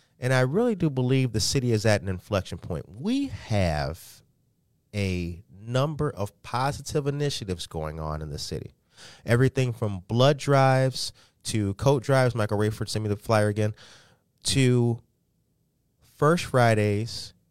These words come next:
a revamped Alley Art experience, which encompasses way more territory on Downer than it ever used to.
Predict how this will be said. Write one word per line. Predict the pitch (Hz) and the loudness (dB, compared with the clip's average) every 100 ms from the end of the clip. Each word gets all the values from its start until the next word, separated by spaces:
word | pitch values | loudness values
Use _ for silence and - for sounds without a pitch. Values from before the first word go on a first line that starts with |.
| _ _ _ - | _ _ _ -2
a | 107 | 0
revamped | 107 120 131 113 92 107 135 160 - - - _ 120 | 2 0 0 -2 0 2 2 0 -4 -12 -12 _ -2
Alley | 117 120 113 | 0 2 2
Art | 135 - | 2 0
experience, | - - 113 98 98 104 - | -8 -6 -2 -2 -2 -4 -6
which | - | -8
encompasses | 104 - 110 107 110 98 | -8 -6 -6 -6 -4 -4
way | 98 117 | -2 0
more | 120 110 107 104 - | 0 0 0 -2 -4
territory | 131 120 113 - 107 101 | -2 -2 -2 -2 -2 -2
on | 92 90 | -4 -2
Downer | 107 120 123 | 0 2 2
than | 101 98 | 0 0
it | 101 | 0
ever | 110 92 | 0 -2
used | 90 117 147 - - | -2 -2 -2 -4 -6
to. | 73 76 | -6 -6